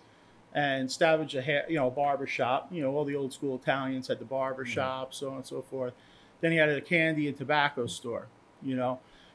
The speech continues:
Speaker 1: which is like a Bagada,
Speaker 2: Yeah.
Speaker 1: you know, they called them, you know. Um, from there, he bought some real estate in Brooklyn,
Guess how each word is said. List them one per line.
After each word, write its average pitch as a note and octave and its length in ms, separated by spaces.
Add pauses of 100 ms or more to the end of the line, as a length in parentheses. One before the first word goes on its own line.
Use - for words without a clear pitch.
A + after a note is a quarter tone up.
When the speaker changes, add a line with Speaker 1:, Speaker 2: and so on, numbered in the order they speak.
(100)
Speaker 1:
which D3+ 180
is D3+ 80
like D#3 160
a D3+ 60
Bagada, A#2+ 520 (280)
Speaker 2:
Yeah. A2 120 (120)
Speaker 1:
you B2+ 140
know, A#2 80
they A2 100
called A#2 300
them, G#2+ 160
you B2+ 100
know. B2+ 200 (500)
Um, C#3 580
from G#3+ 160
there, G3+ 180
he F#3+ 60
bought F3+ 220
some D#3+ 160
real D#3+ 220
estate D#3+ 300
in D#3+ 80
Brooklyn, D#3 500